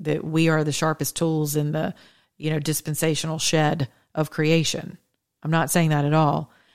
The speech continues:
But I'm saying that there's a real intrinsic value to people who can roll up their sleeves and fix something with their own two hands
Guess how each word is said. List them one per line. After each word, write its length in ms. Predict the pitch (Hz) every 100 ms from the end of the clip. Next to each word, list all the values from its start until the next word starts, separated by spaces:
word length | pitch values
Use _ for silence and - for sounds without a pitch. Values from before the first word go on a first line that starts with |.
| _ _
But 100 | 160
I'm 180 | 175 180
saying 300 | 180 170 151
that 120 | 147
there's 240 | 185 226
a 60 | 165
real 400 | 147 139 156 165
intrinsic 480 | 156 160 151 143 147
value 580 | 135 139 143 143 - 170 _ _ -
to 120 | 160
people 340 | 156 156 151
who 80 | 147
can 160 | 147 147
roll 180 | 151
up 120 | 160 151
their 100 | 143
sleeves 400 | - 151 147 139
and 120 | 131
fix 380 | - 160 - -
something 480 | - 147 131 147
with 180 | 151 139
their 220 | 147 147 -
own 340 | 143 135 127 _ _ _
two 160 | - 143
hands 480 | 131 147 156 -